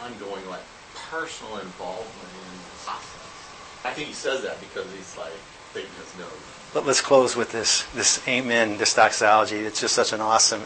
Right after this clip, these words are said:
Speaker 2: ending to this. So he says in ver-, uh, "To him be dominion forever and ever. Amen." And so it is this foundational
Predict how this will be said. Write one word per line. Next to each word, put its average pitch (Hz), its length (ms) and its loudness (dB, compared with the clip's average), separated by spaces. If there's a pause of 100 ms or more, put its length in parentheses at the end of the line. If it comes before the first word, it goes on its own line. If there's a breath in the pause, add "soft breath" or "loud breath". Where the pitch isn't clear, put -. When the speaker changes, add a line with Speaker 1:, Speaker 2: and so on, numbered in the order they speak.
Speaker 2:
ending 110 440 -2
to - 120 -4
this. 104 380 4 (760 loud breath)
So - 160 6
he 127 140 4
says 135 420 10
in 117 120 -2
ver-, 123 300 4 (120)
uh, 120 400 2 (320)
"To 139 120 0
him 151 280 4
be 127 180 6
dominion 120 540 2
forever 113 480 2
and 104 100 0
ever. 110 380 6
Amen." 110 480 -4 (720 loud breath)
And 127 120 4
so 127 240 12
it 131 120 8
is 127 220 8
this - 380 4
foundational 135 1500 4